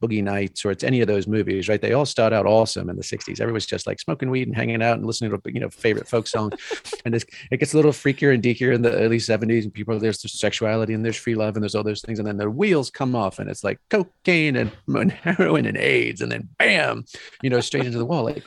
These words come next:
we've seen these movies. And the,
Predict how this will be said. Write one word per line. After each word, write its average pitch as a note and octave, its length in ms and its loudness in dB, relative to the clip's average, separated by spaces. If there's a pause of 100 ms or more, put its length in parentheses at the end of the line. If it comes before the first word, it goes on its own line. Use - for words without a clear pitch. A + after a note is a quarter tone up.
we've C3 180 -2
seen C3+ 400 0
these A2+ 240 0
movies. - 540 -6 (640)
And G#2+ 460 -2 (280)
the, G#2+ 180 -4